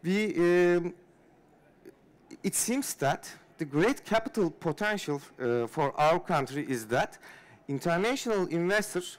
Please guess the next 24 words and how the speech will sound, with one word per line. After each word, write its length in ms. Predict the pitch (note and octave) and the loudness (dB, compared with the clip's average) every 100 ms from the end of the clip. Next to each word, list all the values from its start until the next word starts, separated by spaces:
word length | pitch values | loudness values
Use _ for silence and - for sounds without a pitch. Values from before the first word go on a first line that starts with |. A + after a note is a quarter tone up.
| - | -10
will 160 | D3+ E3+ | -2 -2
come 240 | E3+ A3+ | 2 -2
to 100 | G#3+ | 0
the, 100 | E3+ - | -4 -2
our 260 | E3 E3+ | 2 2
bond 340 | B2+ C#3+ G3 G#3 | 2 0 -2 -2
market 500 | F#3 C#3+ - - - _ - - _ | 0 0 -4 -16 -20 _ -20 -20 _
rather 300 | D3+ A3+ B3 | 2 4 2
than 300 | G#3+ G#3 G3+ | 4 4 4
the 200 | G#3 G#3 - | 2 0 0
beneficiary 540 | E3 F#3+ E3+ F#3 D3 | 0 0 0 -2 -2
positions. 760 | C#3 G#2+ F#2+ - F2+ - - - _ - - _ | -2 -4 -6 -10 -14 -16 -20 -20 _ -20 -20 _
Because 600 | C#3 - C4 G#3 F3+ - - - _ | -12 0 2 2 0 -6 -20 -20 _
Turkey 300 | A3+ B3+ B3 | -2 -2 -4
is 100 | F#3 | -2
being 240 | F#3 A3 G#3+ | 0 0 0
a 60 | |
party 380 | G#3 - G#3 A3 | -4 -4 -2 0
to 100 | G#3 | -2
the, 180 | E3 E3 E3 C3+ C#3 C#3 C#3 C#3 | 0 0 0 -4 -2 0 0 0
uh, 40 | |
Paris 460 | C#3 F#3 F#3+ F#3 - | 0 2 2 2 -2
Climate 440 | F#3 F#3+ F#3+ E3+ | 2 2 2 0
Agreement, 560 | D#3+ D#3 G3 D3+ F#3 | -2 0 -2 -2 -6